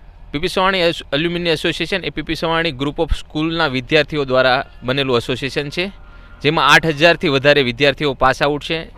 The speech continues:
જેમાં બારસોથી વધારે ડૉક્ટરો, બે હજારથી વધારે એન્જિનિયરો તેમજ ગવર્મેન્ટની વિવિધ શાખાઓમાં આઈ એ એસ, આઈ પી એસ, આઈ એફ એસ જેવી ક્ષેત્રે કામ કરતા, અ, અધિકારીઓ પણ છે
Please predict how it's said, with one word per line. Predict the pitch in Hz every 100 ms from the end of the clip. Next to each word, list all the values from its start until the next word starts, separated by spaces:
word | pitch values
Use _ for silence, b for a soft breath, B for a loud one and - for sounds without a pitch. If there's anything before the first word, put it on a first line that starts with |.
| -
જેમાં | 117 131
બારસોથી | 123 131 139 147
વધારે | 131 131 135
ડૉક્ટરો, | 113 117 - 139 147 151 - b b b -
બે | 135
હજારથી | 131 147 135 131
વધારે | 120 135 117
એન્જિનિયરો | 117 127 139 143 151 - b b b - -
તેમજ | 151 170 120 - -
ગવર્મેન્ટની | 117 151 156 156 151
વિવિધ | 127 135 143
શાખાઓમાં | - 139 - 147 135 120 - - -
આઈ | 127
એ | 147
એસ, | 135
આઈ | - 123
પી | - 147
એસ, | 143 - -
આઈ | 123
એફ | 139 165
એસ | 143
જેવી | 123 143 143
ક્ષેત્રે | - - - 139 139
કામ | 131 135 139
કરતા, | 143 - 147 147 b b b b b
અ, | 123
અધિકારીઓ | 120 120 143 151 156 160
પણ | 160 160
છે | - 175